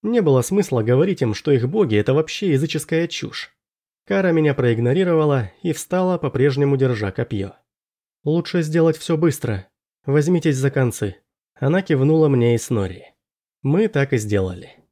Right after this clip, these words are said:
Я убедился, что берусь за тупой конец». Здесь, когда свет от костра мерцал на серебристых рунах, покрывавших темное дерево,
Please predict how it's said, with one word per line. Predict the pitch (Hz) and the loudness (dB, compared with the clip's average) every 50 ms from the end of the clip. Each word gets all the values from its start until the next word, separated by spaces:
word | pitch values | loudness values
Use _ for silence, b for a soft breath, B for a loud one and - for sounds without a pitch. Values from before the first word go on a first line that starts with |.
| _ _ _ _ - | _ _ _ _ -2
Я | 139 185 214 196 | 0 0 2 2
убедился, | 180 160 165 170 196 202 156 - 165 | 2 0 0 2 2 0 0 0 -4
что | 139 - 165 | -4 -2 0
берусь | 151 170 175 175 151 127 | 0 2 2 2 2 2
за | 135 139 | 2 0
тупой | - 160 - - 120 98 | 0 0 0 0 -2 -2
конец». | 92 - 98 90 90 - - - - - _ _ _ _ _ _ _ _ - | -2 -4 -4 -6 -6 -8 -12 -14 -18 -18 _ _ _ _ _ _ _ _ -6
Здесь, | 139 131 131 156 196 185 160 - | -4 -4 -2 0 0 0 0 -2
когда | - 135 127 123 131 | -4 -4 -2 -2 -2
свет | 135 - 170 165 156 | -2 0 0 -2 -2
от | 143 - | -2 -2
костра | - 139 131 - - 160 165 156 | -4 -4 -4 -2 -2 -2 0 0
мерцал | 131 120 120 120 - - 160 139 | 0 0 0 -2 -2 -2 0 0
на | 131 127 | 0 0
серебристых | - - 131 135 131 135 143 131 - 135 - - | 0 0 0 2 2 0 -2 -2 -2 -2 -2 0
рунах, | 139 165 180 160 127 101 - - | 0 0 0 0 -2 -4 -4 -6
покрывавших | 123 - - 123 123 127 120 - - 127 117 - | -6 -4 -2 0 0 0 0 -2 -4 -6 -6 -2
темное | - 135 123 123 120 117 117 113 | -2 0 0 0 0 0 0 0
дерево, | 117 165 180 143 104 92 92 101 - | 0 0 0 0 -2 -2 -6 -10 -14